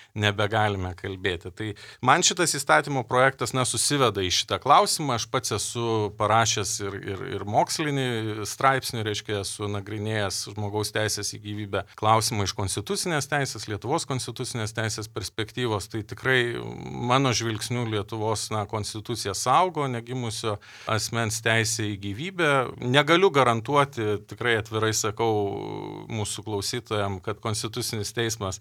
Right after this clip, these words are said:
ateityje nepaneigs mano <laughs> šito vertinimo, nes dabar mes tikrai turim daug problemų su Konstituciniu teismu, kai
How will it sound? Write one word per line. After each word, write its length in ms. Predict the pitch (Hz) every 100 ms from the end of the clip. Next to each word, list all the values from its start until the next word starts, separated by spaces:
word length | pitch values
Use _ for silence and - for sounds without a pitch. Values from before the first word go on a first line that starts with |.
| -
ateityje 640 | - 101 107 101 113 120 117
nepaneigs 640 | 107 98 101 113 175 -
mano 260 | 160 151 110 101
<laughs> 100 | 92
šito 340 | - - - 127
vertinimo, 640 | 131 143 143 131 120 113
nes 220 | 107 101 104
dabar 260 | 104 113
mes 200 | 101 90
tikrai 280 | - - 131
turim 300 | 131 120 110
daug 200 | 127 117
problemų 520 | 113 110 117 127 113
su 140 | 110 110
Konstituciniu 680 | 110 - 110 113 - 107 104
teismu, 420 | 101 - 123 143
kai 180 | 117